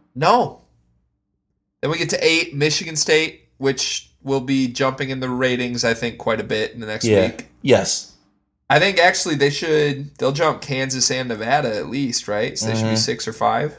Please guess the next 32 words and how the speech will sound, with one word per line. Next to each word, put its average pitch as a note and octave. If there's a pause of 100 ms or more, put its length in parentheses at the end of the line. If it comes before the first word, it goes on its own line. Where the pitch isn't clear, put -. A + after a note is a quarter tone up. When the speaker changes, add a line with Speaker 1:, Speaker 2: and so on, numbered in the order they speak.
(300)
Speaker 2:
Mm-hmm. G#2+ (600)
Speaker 1:
All B2
right, A#2+
number D3
seven, D3
Gonzaga. C3 (640)
Speaker 2:
Yes. F#2+ (1000)
Speaker 1:
I'm F3
gonna A3+
say G3
yes, F#3
but D3 (720)
again, C#3+
not C#3
a, C3
not B2+
a C3+ (200)
true C#3+
yes. C3
I A#2+
don't C3
think D3
they're C3+
a A#2
title B2+ (120)
contender. - (1800)
Maybe C#3+
they G2+
Speaker 2:
Hmm. -
Speaker 1:
make D3+
a C3
run. A2